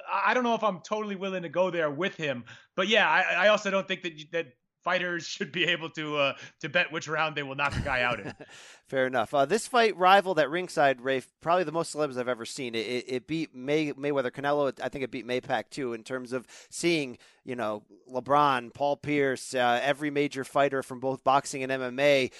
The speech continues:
Speaker 2: seeing, uh, Ozzy and Sharon Osbourne walk up, seeing, uh, you know, I mean, I saw James Harden walk in and, and he looked like he was, he was talking to Samson before the show. I gotta tell you that much. He, and I took a picture of him. He gave me an evil, evil face as I did. But, uh,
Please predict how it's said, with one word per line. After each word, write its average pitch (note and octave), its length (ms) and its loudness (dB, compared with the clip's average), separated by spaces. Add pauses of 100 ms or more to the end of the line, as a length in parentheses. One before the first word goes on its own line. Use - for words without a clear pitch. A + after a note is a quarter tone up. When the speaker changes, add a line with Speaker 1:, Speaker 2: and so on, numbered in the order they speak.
(160)
Speaker 2:
seeing, D#3+ 440 -2
uh, C3 160 6
Ozzy C#3+ 360 4
and C3+ 100 -6
Sharon D3+ 280 -2
Osbourne C#3 420 2
walk B2+ 240 4
up, C3 120 2
seeing, D#3 380 -4
uh, A#2+ 160 -2
you C#3+ 140 -10
know, B2 280 0
I C#3 200 -6
mean, C#3+ 100 -2
I C3 60 0
saw D3 340 4 (300)
James D3 260 -2
Harden D#3+ 340 4
walk C3 280 4
in B2+ 220 -2
and, A#2+ 200 -10
and A#2 400 -6
he B2 100 -4
looked C#3+ 140 -4
like C3+ 140 0
he B2 80 -6
was, A2+ 180 -10
he B2 80 -12
was G#2 100 -16
talking A#2+ 240 0
to G#2 80 -12
Samson C3+ 340 -6
before G#2+ 260 -8
the - 80 -20
show. E3 160 0
I B2 80 2
gotta A2+ 160 -2
tell B2+ 140 -2
you A#2 80 0
that C#3+ 160 2
much. A#2 200 -8
He, B2 280 -6
and C#3 120 -2
I C3+ 80 2
took C3 140 -4
a A#2+ 40 -4
picture E3 300 -6
of A2+ 80 -8
him. A#2+ 60 -12
He A2 80 -12
gave B2+ 120 -4
me A#2+ 80 -8
an A#2 60 -8
evil, A#2+ 340 -6
evil A#2 220 -8
face C#3+ 300 -4
as A2+ 80 -8
I A2+ 80 -2
did. D3 260 0 (320)
But, D#3 200 6
uh, C#3+ 260 8